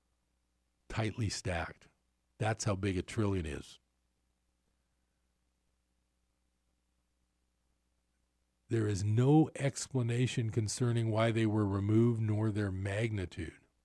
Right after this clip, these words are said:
Oh, I missed something here.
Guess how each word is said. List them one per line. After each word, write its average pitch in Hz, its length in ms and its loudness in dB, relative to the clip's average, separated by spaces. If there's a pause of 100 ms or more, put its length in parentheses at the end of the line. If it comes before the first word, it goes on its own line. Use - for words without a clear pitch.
(2750)
Oh, 87 240 4 (360)
I 101 140 -4
missed 107 240 0
something 87 300 -6
here. 78 220 -10